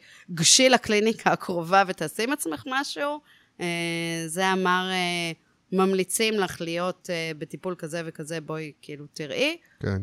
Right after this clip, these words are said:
Speaker 1: ו-
Speaker 2: אז יש לי שאלה קשה, ככה שיהיה גם קצת, אה, שאני לא זה. כי,
Speaker 1: רגע,
Speaker 2: אה,
Speaker 1: רגע, אני אנחש מה השאלה.
Speaker 2: נו.
Speaker 1: איך סופר פארם, שמקדמת ביוטי ומודעות של חברות ביסום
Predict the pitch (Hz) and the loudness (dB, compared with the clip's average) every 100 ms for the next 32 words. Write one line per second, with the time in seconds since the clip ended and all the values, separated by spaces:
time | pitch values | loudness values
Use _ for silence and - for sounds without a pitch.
0 | 107 156 208 220 175 - 139 135 127 - | -6 -2 4 4 4 0 0 2 0 0
1 | 117 117 92 - - 95 107 98 98 95 | -2 0 -2 -6 -12 -10 -6 -8 -6 -8
2 | - 95 - 95 95 95 98 95 101 95 | -6 -8 -6 -6 -6 -6 -4 -2 -2 -2
3 | 92 85 _ _ _ _ - 113 110 107 | -6 -10 _ _ _ _ -6 -2 0 -2
4 | - 107 - 151 208 196 185 165 151 175 | -4 2 4 6 6 4 4 0 -4 -8
5 | - 156 - 151 160 240 - 104 107 127 | -6 -8 -8 -12 -12 -12 -4 0 0 -4
6 | _ _ _ _ - 277 - - 214 - | _ _ _ _ 0 0 2 0 0 -2
7 | 165 - 139 131 135 - 170 170 190 202 | -4 -4 -8 -8 -8 -4 -2 0 0 0
8 | 220 240 175 208 190 - - 135 _ _ | 0 -2 -6 -2 -2 -2 -8 -8 _ _
9 | _ 165 156 156 214 247 254 226 208 - | _ -16 -14 0 6 6 4 2 2 4
10 | 220 175 160 - - - 220 226 220 214 | 4 4 2 -6 -6 0 4 4 4 0
11 | - 180 196 202 185 165 - - 202 175 | -6 -4 0 -2 -2 -6 -6 0 2 2
12 | 160 | 0